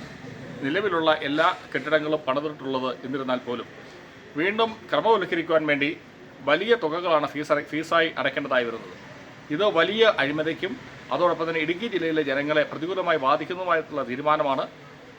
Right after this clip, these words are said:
ഇതിനെതിരെ വ്യാപാരി വ്യവസായി ഏകോപന സമിതി ആരംഭിച്ചിരിക്കുന്ന സമര പരിപാടികളുടെ ഭാഗമായിട്ട് നാളെ രാവിലെ പതിനൊന്ന് മണിക്ക് കുമളി വ്യാപാര ഭവനിൽ ഒരു വിശദീകരണ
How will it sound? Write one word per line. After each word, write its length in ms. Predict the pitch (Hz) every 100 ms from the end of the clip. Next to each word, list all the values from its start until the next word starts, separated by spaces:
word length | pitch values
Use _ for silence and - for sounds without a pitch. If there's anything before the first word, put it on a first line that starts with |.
| 147
ഇതിനെതിരെ 460 | 190 247 185 185 156 - - - 151
വ്യാപാരി 340 | 156 170 175
വ്യവസായി 320 | 175 - 170 156
ഏകോപന 220 | 147 156 147
സമിതി 260 | 156 143 160 - - 113
ആരംഭിച്ചിരിക്കുന്ന 640 | 139 156 151 156 151 156 165 -
സമര 220 | 151 190 170
പരിപാടികളുടെ 500 | 156 156 151 139 135
ഭാഗമായിട്ട് 520 | 131 139 135 135 127 - - - - - 139
നാളെ 300 | 139 170 285 - 139
രാവിലെ 260 | 139 143 -
പതിനൊന്ന് 320 | 127 147 160
മണിക്ക് 280 | 143 135 135 139
കുമളി 200 | 139 135
വ്യാപാര 280 | 127 135 165 139
ഭവനിൽ 300 | 139 131 127 - - - -
ഒരു 80 | 123 123
വിശദീകരണ 540 | 151 165 170 170 160